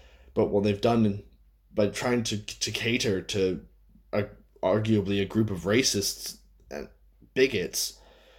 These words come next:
they, they've alienated the, the more moderate, um,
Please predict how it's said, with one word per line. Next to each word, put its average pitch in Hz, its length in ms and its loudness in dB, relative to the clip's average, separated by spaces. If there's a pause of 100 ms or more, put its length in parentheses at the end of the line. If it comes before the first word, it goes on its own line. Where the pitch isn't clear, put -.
(280)
they, 107 340 4
they've 107 340 2
alienated 107 800 2
the, 101 360 2
the 104 160 -2
more 107 220 6
moderate, 104 800 0 (560)
um, 90 640 -6